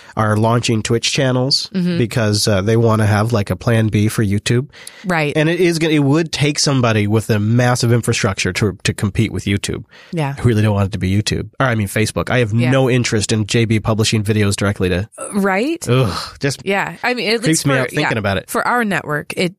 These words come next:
Speaker 2: it, we don't have a lot of Facebook users, or primarily,
Speaker 1: Yeah.
Speaker 2: you know?
Speaker 1: Yeah. You c-, actually, and that's, that's a good thing to keep in mind, because I don't think this is actually being really positioned for networks like us or creators like us, because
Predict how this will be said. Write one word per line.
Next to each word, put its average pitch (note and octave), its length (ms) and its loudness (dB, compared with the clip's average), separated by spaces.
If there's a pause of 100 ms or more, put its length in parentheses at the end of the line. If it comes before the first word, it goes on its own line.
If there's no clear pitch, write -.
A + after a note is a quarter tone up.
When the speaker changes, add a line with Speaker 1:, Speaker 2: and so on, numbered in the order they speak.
(220)
Speaker 2:
it, F3+ 140 -2 (220)
we G#3 200 0
don't G3+ 340 -4
have D#3+ 460 -2
a D#3+ 120 -2
lot D#3 240 0
of C#3+ 60 -10
Facebook - 420 -4
users, - 420 -6
or D#3+ 160 -4
primarily, C#3 640 -4
Speaker 1:
Yeah. F3 140 -6
Speaker 2:
you - 60 2
know? E3 200 -4
Speaker 1:
Yeah. B2+ 320 0
You E3 200 0
c-, - 120 -4
actually, E3 400 0
and D3 100 2
that's, A3 320 -2
that's A3 280 -2
a G#3 40 0
good E3 180 -2
thing D3 120 0
to A#2+ 60 -2
keep C3+ 180 -2
in A#2 40 0
mind, G#2 280 0
because A#2+ 320 -2
I E3 100 0
don't F#3 180 0
think C3+ 140 -2
this A#2 160 -2
is A2 80 0
actually A2+ 300 0
being A2+ 180 2
really G2+ 180 0
positioned A#2+ 560 -2
for G#2 320 -2 (400)
networks C3 380 0
like G#2 160 -2
us B2 300 0
or G2 80 -2
creators B2 420 0
like G#2+ 180 -2
us, G2+ 140 0
because B2 340 -2